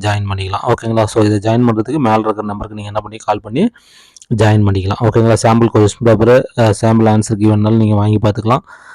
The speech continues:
ஓகேங்களா? ஷெட்யூலும் நீங்க வந்து பார்த்தீங்கன்னா, WhatsApp-ல மேல இருக்கிற நம்பருக்கு மெசேஜ் பண்ணுங்க. அதை நாம வந்து சென்ட் பண்ணிடுவோம். ஷெட்யூல் பார்த்துட்டு நீங்க ஜாயின் பண்ணிக்கலாம். அதே மாதிரி படிக்கிறதுக்கு வந்து பார்த்தீங்கன்னா, சிறப்பு தமிழ் புக் வேணும்.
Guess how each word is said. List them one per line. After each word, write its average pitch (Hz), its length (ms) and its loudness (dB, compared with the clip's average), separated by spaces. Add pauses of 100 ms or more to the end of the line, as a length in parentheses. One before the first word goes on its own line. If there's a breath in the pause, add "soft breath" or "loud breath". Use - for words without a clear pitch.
(220 loud breath)
ஓகேங்களா? 110 400 4
ஷெட்யூலும் 117 340 4
நீங்க 107 240 4
வந்து 110 100 2
பார்த்தீங்கன்னா, 110 260 2
WhatsApp-ல 110 400 2
மேல 104 140 2
இருக்கிற 107 260 2
நம்பருக்கு 104 360 0
மெசேஜ் 104 320 -2
பண்ணுங்க. 104 280 -4
அதை 104 120 -4
நாம 104 220 -6
வந்து 120 300 0 (460 loud breath)
சென்ட் 120 80 2
பண்ணிடுவோம். 113 400 4 (100)
ஷெட்யூல் 107 220 2
பார்த்துட்டு 107 240 2
நீங்க 104 320 2
ஜாயின் 101 80 0
பண்ணிக்கலாம். 98 420 -2 (300)
அதே 120 220 2
மாதிரி 123 260 4
படிக்கிறதுக்கு 120 380 -4
வந்து 110 200 -2
பார்த்தீங்கன்னா, 110 160 -8
சிறப்பு - 300 -4
தமிழ் 113 200 -4
புக் 98 300 -8
வேணும். 98 300 -4